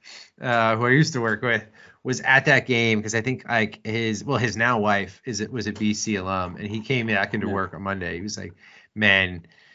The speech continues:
Speaker 1: your quarterback is one of the best running backs I've ever seen, but man, he can't throw." <laughs> And I was like, "Ah, it's fine. We're gonna teach him how to do that."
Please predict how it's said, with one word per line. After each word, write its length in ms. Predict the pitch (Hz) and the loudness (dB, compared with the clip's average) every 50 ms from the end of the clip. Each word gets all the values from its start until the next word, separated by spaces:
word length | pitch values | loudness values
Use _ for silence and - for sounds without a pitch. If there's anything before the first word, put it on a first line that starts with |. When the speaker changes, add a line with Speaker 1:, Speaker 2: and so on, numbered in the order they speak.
| _ _ _ _ _ _ _ _ _ _ - - | _ _ _ _ _ _ _ _ _ _ -6 -2
Speaker 1:
your 140 | 120 123 | -2 -2
quarterback 560 | 123 - 139 131 117 104 95 104 95 90 90 110 | 0 2 2 4 4 4 2 2 0 0 0 -2
is 100 | 95 90 | -8 -6
one 80 | 104 | -6
of 80 | 98 95 | -6 -6
the 40 | 85 | -4
best 280 | 82 107 101 - - | -2 -2 -2 -2 -2
running 220 | 107 92 90 92 87 | -4 -2 -2 -4 -4
backs 300 | 92 90 87 85 - 101 | -6 -8 -8 -8 -8 -8
I've 120 | 92 90 | -6 -6
ever 180 | 95 92 98 107 | -6 -8 -8 -8
seen, 460 | - - 101 95 90 87 85 85 82 | -8 -8 -6 -6 -6 -6 -8 -10 -10
but 200 | 87 87 82 - | -12 -12 -12 -10
man, 500 | 107 113 123 139 156 156 143 127 117 107 | -8 -2 4 6 8 8 8 6 2 0
he 140 | 107 107 101 | -2 -4 -4
can't 280 | - 110 98 92 85 | -4 -4 -6 -6 -6
throw." 320 | - 104 101 95 85 87 92 | -4 0 2 2 2 2 0
<laughs> 120 | - - | 0 4
And 80 | 175 147 | 4 4
I 100 | 139 156 | 4 4
was 100 | 160 175 | 2 0
like, 120 | 220 240 | 2 6
"Ah, 160 | 320 392 370 320 | 8 8 8 8
it's 100 | - - | 6 -2
fine. 280 | - 311 311 285 151 131 | -4 -4 -2 0 0 0
We're 100 | 135 147 | 2 4
gonna 140 | 160 160 151 | 4 2 2
teach 240 | 160 190 226 - 139 | 0 -4 -6 -4 -4
him 60 | 123 | -2
how 100 | 127 135 | -2 -2
to 100 | 131 117 | -2 -2
do 160 | 117 135 131 | -2 -4 -2
that." 240 | 107 85 - - | -2 -4 -6 -6